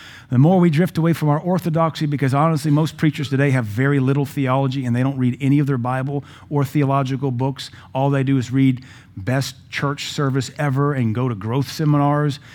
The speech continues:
and they just are led by the algorithm of social media, or they're led by pragmatism, which says if it gets people here, it must be God.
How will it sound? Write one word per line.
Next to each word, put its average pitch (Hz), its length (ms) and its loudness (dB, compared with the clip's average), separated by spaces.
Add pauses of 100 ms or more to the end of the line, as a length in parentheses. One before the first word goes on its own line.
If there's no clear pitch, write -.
(140)
and 113 160 -2
they 120 80 2
just 120 280 -4 (720)
are 107 180 -8
led 131 320 0
by 131 140 0
the 123 200 -4
algorithm 160 580 4
of 135 80 0
social 160 380 -2
media, 151 360 4
or 139 120 -4
they're 127 380 0
led 139 240 -2
by 123 100 -4
pragmatism, 151 760 -2
which 143 160 -2
says 143 240 -2
if 113 120 -2
it 113 40 -4
gets 151 200 -4
people 147 280 -4
here, 139 200 2
it 127 80 -6
must 131 200 -2
be 127 120 0
God. 110 340 -4